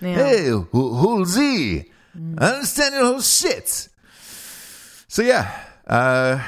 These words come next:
Speaker 2: I get it. Hop on that train if you haven't seen that, her painting that portrait. It's pretty fucking impressive.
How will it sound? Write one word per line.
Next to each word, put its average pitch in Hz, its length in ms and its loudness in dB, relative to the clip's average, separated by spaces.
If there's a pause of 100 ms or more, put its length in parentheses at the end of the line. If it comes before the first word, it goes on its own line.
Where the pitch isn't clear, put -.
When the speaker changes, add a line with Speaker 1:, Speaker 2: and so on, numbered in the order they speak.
Speaker 2:
I - 100 -4
get 175 180 2
it. 95 220 -6
Hop 143 260 2
on 190 180 2
that 160 160 -2
train 165 300 0
if 98 140 0
you 123 80 4
haven't 127 200 0
seen 127 200 -2
that, 107 300 0
her 120 120 0
painting 120 280 0
that 95 120 -2
portrait. 135 460 -2 (320)
It's - 100 -14
pretty 135 240 -2
fucking 120 320 -4
impressive. - 560 -4